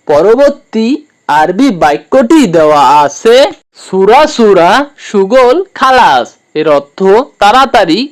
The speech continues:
কাজ শেষ করো।" আপনার বস যদি আপনাকে বলতে চায় যে, "তাড়াতাড়ি কাজ শেষ করো", তখন এর আরবি হবে, "সুরা সুরা সুগোল খালাস।" এখানে সুরা সুরা শব্দের অর্থ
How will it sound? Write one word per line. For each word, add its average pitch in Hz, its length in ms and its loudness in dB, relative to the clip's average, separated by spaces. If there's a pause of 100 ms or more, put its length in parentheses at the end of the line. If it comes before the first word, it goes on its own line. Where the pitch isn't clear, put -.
কাজ 269 220 0
শেষ - 380 -2
করো।" 143 400 -6 (240)
আপনার 196 440 -2
বস 202 220 0 (100)
যদি 233 240 0
আপনাকে 175 480 -2
বলতে 160 400 -2
চায় 196 320 -2 (160)
যে, 165 120 -4
"তাড়াতাড়ি 202 840 -2
কাজ 247 200 0
শেষ 240 340 -2
করো", 190 400 0 (120)
তখন 170 320 -4
এর 170 140 0
আরবি 170 340 0
হবে, 202 480 0 (460)
"সুরা 220 360 2
সুরা 190 480 0 (140)
সুগোল 247 480 -2
খালাস।" 233 580 0 (680)
এখানে 220 760 -2
সুরা 233 380 0
সুরা 277 300 0
শব্দের 170 480 -2
অর্থ 139 440 -2